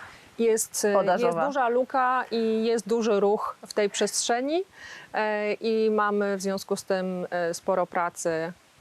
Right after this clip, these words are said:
Speaker 1: e, przy doradztwie i przy wynajmie.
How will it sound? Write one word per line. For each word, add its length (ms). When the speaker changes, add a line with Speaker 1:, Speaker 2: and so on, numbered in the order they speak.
Speaker 1:
e, 380
przy 160
doradztwie 680
i 140
przy 140
wynajmie. 420